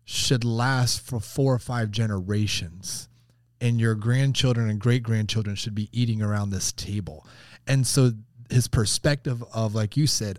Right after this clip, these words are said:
"I'm creating the very best I can. I'm not settling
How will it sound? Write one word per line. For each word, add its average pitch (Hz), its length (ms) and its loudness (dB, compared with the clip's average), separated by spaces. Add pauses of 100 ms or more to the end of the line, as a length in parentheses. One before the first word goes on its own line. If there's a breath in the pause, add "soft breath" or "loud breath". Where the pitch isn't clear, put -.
(140)
"I'm 123 160 2
creating 131 420 0
the 113 80 2
very 123 560 0
best 107 580 -2
I 95 140 -6
can. 98 380 -6
I'm 131 120 2
not 127 200 -2
settling 104 840 -2